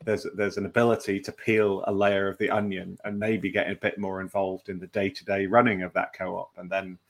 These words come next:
once you peel through that layer, then maybe you get involved in decision making and, and, and you keep on peeling the layers. You probably don't want to have too many layers, but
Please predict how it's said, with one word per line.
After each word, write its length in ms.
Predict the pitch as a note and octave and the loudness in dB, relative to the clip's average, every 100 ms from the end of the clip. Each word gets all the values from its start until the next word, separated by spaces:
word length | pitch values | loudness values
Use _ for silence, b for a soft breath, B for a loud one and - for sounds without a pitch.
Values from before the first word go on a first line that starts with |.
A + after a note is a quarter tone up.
| b b | b b
once 180 | G#2 - | -4 -2
you 120 | G2+ | -4
peel 260 | - F#2+ | 0 0
through 180 | F#2 G2 | 0 6
that 240 | C3+ D3 A2 | 8 10 10
layer, 320 | G2+ G#2 G#2+ | 8 8 6
then 180 | G2 G2 | 2 2
maybe 260 | G#2 G2 | 2 2
you 100 | G2 | 0
get 140 | F#2+ F#2+ | 0 -2
involved 420 | F#2+ G2+ G2 - | 0 0 0 -4
in 180 | F#2+ F2+ | -6 -8
decision 420 | - - A2 G2 F#2 | -8 -4 -2 -2 -4
making 600 | F#2+ - F#2 F#2 F#2 - | -4 -6 -8 -8 -10 -10
and, 180 | G2 F#2+ - | -8 -6 -4
and, 320 | F#2 F#2 E2+ G2 | -4 -4 -6 -4
and 180 | G2 F2 _ _ - | -4 -4 _ _ -8
you 180 | A2+ G#2+ - - | -2 -2 -2 0
keep 260 | B2+ A#2+ | 2 6
on 140 | G#2+ G#2 | 4 4
peeling 360 | G#2+ G2+ G2 | 4 4 2
the 80 | F#2 | 0
layers. 380 | F#2+ F#2+ F#2 - | 0 2 0 -2
You 60 | |
probably 200 | - G#2 | 0 2
don't 120 | G2+ F2+ | 2 2
want 100 | G2 | 2
to 60 | G2+ | 0
have 80 | |
too 180 | - C3+ | 4 4
many 180 | A2+ F#2 | 4 0
layers, 360 | F#2 F#2+ F#2 - | -2 -4 -6 -6
but 180 | - | -8